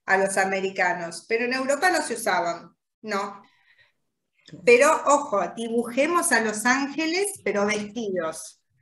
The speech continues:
Speaker 1: Pero no miremos el cuerpo humano. Entonces algunos van a parecer que son muñequitos que les salen las manos, porque no les permitían a los artistas mirar el cuerpo. Así que había que dibujar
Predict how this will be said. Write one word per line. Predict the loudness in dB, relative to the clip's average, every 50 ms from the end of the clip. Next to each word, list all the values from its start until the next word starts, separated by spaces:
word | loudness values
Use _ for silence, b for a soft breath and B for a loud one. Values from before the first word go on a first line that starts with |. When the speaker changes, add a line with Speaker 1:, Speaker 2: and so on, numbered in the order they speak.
| _ _ _ _
Speaker 1:
Pero | 2 4 4 4 4
no | 4 2 2 2
miremos | 2 0 0 0 0 0 0 0 0
el | -2 -2 0
cuerpo | 2 0 2 2 0 -2
humano. | 0 0 -2 -2 -2 -4 -8 -10 -12 -16 _ _ _ _ _ _ _ _ _ -6
Entonces | -4 -2 2 2 2 2 2 0 -2 0 2
algunos | 4 4 4 2 0 0 0 0 0 0 0 2
van | 2 2 2 2 0
a | 0 2
parecer | 2 2 2 2 0 0 0 -2 -2 -2
que | -2 -6
son | -4 -2 0 0 2
muñequitos | 2 2 2 0 0 0 -2 -2 0 0 0 0 0 -2 -2 -2 -2 -2 -6 -4
que | -4 -2 0
les | 0 -2 0 2
salen | 2 2 2 2 2
las | 0 0 0
manos, | 0 -2 -2 -2 -4 -8 -12 -16 -18 -20 -20 _ _ _
porque | -6 -6 -2 0 0 0
no | 2 0
les | 0 -2 -2
permitían | -2 -2 -2 -2 -4 -6 -8 -8 -6 -2 0 0 0 0 0
a | -2
los | -2 -2 0 0
artistas | -2 -2 -2 -4 -6 -6 -4 -2 0 0 0 -2 -4 -8 -6
mirar | -4 0 2 2 2 2
el | 0 0
cuerpo. | 0 0 0 0 0 -4 -10 -12 -14 -14 -14 -14
Así | -12 -12 -12 -4
que | 0 2
había | 4 4 4 2 2
que | 0
dibujar | -2 -4 -4 -4 -4 -6 -2 2 4 4 4 4 0 B